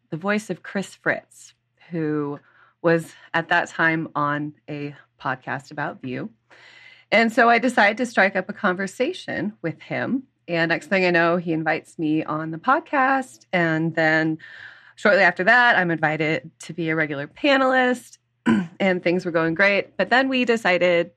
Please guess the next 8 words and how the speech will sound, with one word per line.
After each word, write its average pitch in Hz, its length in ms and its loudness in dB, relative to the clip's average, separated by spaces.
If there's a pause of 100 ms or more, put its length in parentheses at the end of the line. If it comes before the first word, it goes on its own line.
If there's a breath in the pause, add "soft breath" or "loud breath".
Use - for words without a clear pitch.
to 160 580 -4
part 180 180 -4
ways 170 300 -6
with 175 140 -12
that - 180 -10
particular 175 500 -10
podcast 170 540 -10
network. 160 380 -10